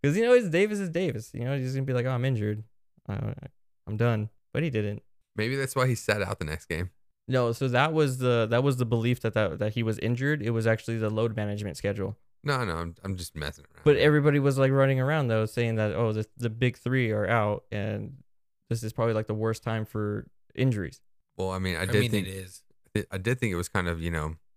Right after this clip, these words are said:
Speaker 1: 'Cause, I mean,
Speaker 2: not,
Speaker 1: we're at what?
Speaker 2: not superior of him to man up and just play. He, he was sitting down with a non-injury related whatever, like, zero pain or something like that
Speaker 1: And I
Speaker 2: is
Speaker 1: thought at,
Speaker 2: what
Speaker 1: at this
Speaker 2: the coach
Speaker 1: point, you
Speaker 2: said.
Speaker 1: have, what, twenty-one games, twenty games at, at this point that we're at?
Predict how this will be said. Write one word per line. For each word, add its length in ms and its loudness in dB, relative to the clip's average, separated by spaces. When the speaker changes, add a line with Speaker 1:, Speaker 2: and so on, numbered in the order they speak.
Speaker 1:
'Cause, 100 0
I 40 4
mean, 80 4
Speaker 2:
not, 120 -2
Speaker 1:
we're 200 0
at 80 -2
what? 180 0
Speaker 2:
not 280 2
superior 720 0
of 220 -2
him 340 -4
to 400 -4
man 320 -4
up 240 -6
and 100 -6
just 300 -12
play. 240 -4
He, 220 -8
he 120 -8
was 140 -8
sitting 380 -4
down 360 -4
with 160 -6
a 60 -8
non-injury 960 -6
related 720 -6
whatever, 360 -4
like, 180 -12
zero 280 -2
pain 320 -8
or 100 -14
something 240 -14
like 140 -12
that 80 0
Speaker 1:
And 80 2
I 60 2
Speaker 2:
is 40 -2
Speaker 1:
thought 160 2
at, 80 0
Speaker 2:
what 100 0
Speaker 1:
at 120 0
this 140 0
Speaker 2:
the 60 -2
coach 40 0
Speaker 1:
point, 140 2
you 80 0
Speaker 2:
said. 40 6
Speaker 1:
have, 140 2
what, 260 -2
twenty-one 460 0
games, 220 0
twenty 220 -2
games 280 2
at, 180 -2
at 120 -2
this 120 -4
point 240 -4
that 120 -2
we're 160 -2
at? 200 -4